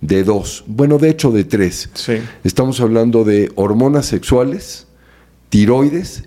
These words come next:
Speaker 1: y hormonas de estrés. Y por último, el sistema inmune. Hay una conexión, y esto funciona en todos los sentidos. Una alteración en cualquiera de estos repercute en los otros dos. Y esto es lo que da pie para que aparezcan muchas enfermedades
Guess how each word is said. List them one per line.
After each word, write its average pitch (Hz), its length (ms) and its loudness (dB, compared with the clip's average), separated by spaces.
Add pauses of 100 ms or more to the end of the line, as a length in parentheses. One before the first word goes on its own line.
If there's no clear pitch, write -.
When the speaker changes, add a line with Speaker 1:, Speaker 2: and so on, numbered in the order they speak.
Speaker 1:
y 95 140 0
hormonas 107 540 2
de 95 80 0
estrés. 87 520 -4
Y 104 120 2
por 110 240 0
último, 131 400 0
el 113 80 0
sistema 104 520 0
inmune. 95 520 2
Hay 135 160 2
una 143 180 2
conexión, 110 560 0 (540)
y 117 160 4
esto 156 240 2
funciona 135 440 2
en 123 80 2
todos 123 320 2
los 117 140 2
sentidos. 113 720 0
Una 135 200 4
alteración 120 840 0
en 98 160 0
cualquiera 123 560 2
de 120 100 2
estos 127 320 -2
repercute 107 580 -2
en 98 60 0
los 92 240 0
otros 87 340 0
dos. - 300 -6 (720)
Y 101 140 6
esto 120 240 0
es 107 60 0
lo 104 100 -2
que 101 140 0
da 113 280 0
pie 110 280 2
para 95 280 -2
que 98 100 -2
aparezcan 98 500 -2
muchas 110 480 0
enfermedades 87 760 0